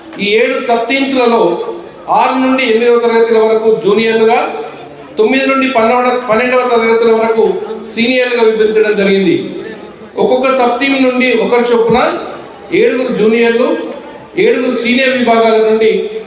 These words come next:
మొత్తం పద్నాలుగు ప్రదర్శనలు రాష్ట్ర స్థాయి ప్రదర్శనలో పాల్గొనబోతున్నాయి. అదేవిధంగా జిల్లా స్థాయి ఇన్స్పైర్ మనాక్ అవార్డుల ప్రదర్శనకు సంబంధించి పదమూడు మండలాల నుండి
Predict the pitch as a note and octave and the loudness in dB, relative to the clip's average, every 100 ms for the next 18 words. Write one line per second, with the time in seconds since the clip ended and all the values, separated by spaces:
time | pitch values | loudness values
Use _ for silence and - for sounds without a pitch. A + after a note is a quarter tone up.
0 | - G3 B3 B3+ A#3+ G#3+ A#3+ C4 C4 B3+ | -4 -2 0 0 0 0 0 0 0 0
1 | A3 A3 A3+ A#3 A#3 A#3 A3 - - - | 2 2 2 0 2 2 2 -2 -8 -10
2 | - F#3+ A#3+ - A#3+ A#3 A#3 A3+ A3 G#3+ | -2 0 0 0 0 0 0 2 0 0
3 | G#3 G#3 G#3+ G#3+ G#3 F#3 F#3+ G3 F#3 F#3 | -2 -2 0 2 2 2 2 2 2 2
4 | F3+ D#3 - - - - - - - - | 2 2 0 -6 -12 -16 -20 -20 -20 -20
5 | - - E3 B3+ C4 B3 B3 C#4+ B3+ - | -20 -4 0 2 2 2 0 -2 -4 -8
6 | - - - D3+ A3 C4 C4 C4 B3+ B3 | -12 -16 -16 -2 0 2 0 0 0 2
7 | A#3+ F#3+ G#3+ - B3+ B3 A3+ G#3+ A3+ - | 0 -2 -2 0 0 0 0 2 2 0
8 | F#3 E3+ - E3+ A#3 B3+ B3 B3 A#3+ G#3 | -4 -6 -4 0 2 2 0 0 0 2
9 | G#3+ A3 A3+ A3+ - F#3+ G3 G3+ G3 - | 0 2 2 0 0 0 2 0 -2 -2
10 | D#4+ - - - - - G#3 B3 C#4 C#4 | -2 -4 -12 -16 -12 -2 2 2 2 0
11 | A#3+ A#3 A#3+ A#3+ A3+ A3 G#3 - - | 2 2 2 2 2 0 0 -2 -2